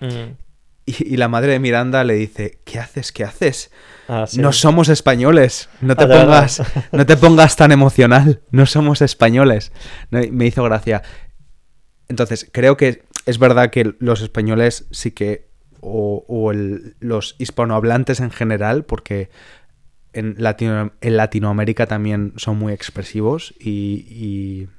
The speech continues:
Speaker 2: expresan sus emociones de una forma muy, de una forma muy honesta, eh, sí que, sí que encuentro que hay una,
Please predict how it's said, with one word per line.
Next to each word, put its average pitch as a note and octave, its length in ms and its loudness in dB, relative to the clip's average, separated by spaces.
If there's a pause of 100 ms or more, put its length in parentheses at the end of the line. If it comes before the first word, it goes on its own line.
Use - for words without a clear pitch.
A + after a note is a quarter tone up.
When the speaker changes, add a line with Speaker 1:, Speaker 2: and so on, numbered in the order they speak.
(280)
Speaker 2:
expresan A2 580 -6
sus G#2+ 160 -4
emociones G#2+ 640 -4 (400)
de A#2+ 120 -4
una A2+ 160 0
forma A2 560 -2
muy, G#2 500 -4 (1160)
de B2 300 -6
una A2+ 120 0
forma A2+ 280 -2
muy A2+ 200 0
honesta, A2 460 -2 (500)
eh, G#2+ 800 2 (100)
sí - 220 -2
que, A#2+ 240 0
sí - 180 -6
que B2+ 60 -2
encuentro A#2+ 400 -2
que A#2 80 -2
hay G#2+ 100 0
una, G2+ 420 -6